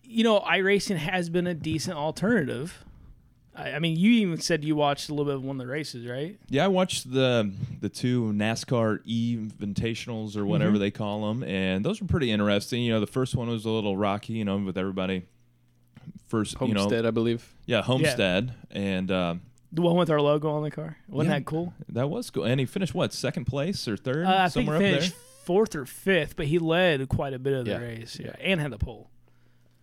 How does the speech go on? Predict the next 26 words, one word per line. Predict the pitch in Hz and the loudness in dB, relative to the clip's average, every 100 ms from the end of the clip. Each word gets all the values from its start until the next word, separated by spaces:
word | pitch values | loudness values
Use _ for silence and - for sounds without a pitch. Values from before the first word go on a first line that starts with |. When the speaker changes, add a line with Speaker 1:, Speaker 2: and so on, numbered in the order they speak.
| _ _ _ _ - | _ _ _ _ -2
Speaker 1:
By | 190 | 2
the | |
way, | 202 190 | 4 4
Garrett, | 165 185 147 | 2 -2 -2
if | 151 | -4
you're | |
listening, | 165 156 175 160 | -4 -4 -6 -4
I | |
still | - 226 | -4 -4
gotta | 196 123 | -6 -2
pay | - 160 | -2 -4
you, | 123 | -12
man. | 107 113 123 | -14 -16 -10
Come | 160 170 | -6 -6
on, | 143 - | -6 -8
reach | 147 160 | -10 -2
out | 156 151 | -2 -2
to | 151 | -6
me | 127 | -6
so | - | -4
I | 156 | -6
can | - | -2
pay | - 160 143 | -2 -2 -14
you | 170 | -10
your | 139 127 | -8 -6
money. | 156 - 160 | -6 -4 -6